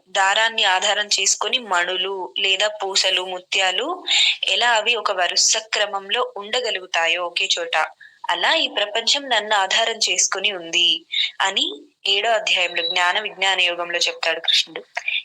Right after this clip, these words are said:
ఇక్కడ నిధానం అంటే కూడా ఆధారం అని అర్థం. ఆ మణులన్నింటికీ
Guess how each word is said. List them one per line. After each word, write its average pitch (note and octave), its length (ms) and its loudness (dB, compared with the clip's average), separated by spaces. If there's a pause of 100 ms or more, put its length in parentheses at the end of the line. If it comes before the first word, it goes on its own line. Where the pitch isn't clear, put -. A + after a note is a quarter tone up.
ఇక్కడ F3+ 420 0 (140)
నిధానం G#3 800 2
అంటే F#3+ 280 -2
కూడా G3 360 -2
ఆధారం F#3+ 720 2 (100)
అని G3+ 180 0
అర్థం. F3+ 440 0 (1200)
ఆ F#3+ 80 2
మణులన్నింటికీ A3 1040 -2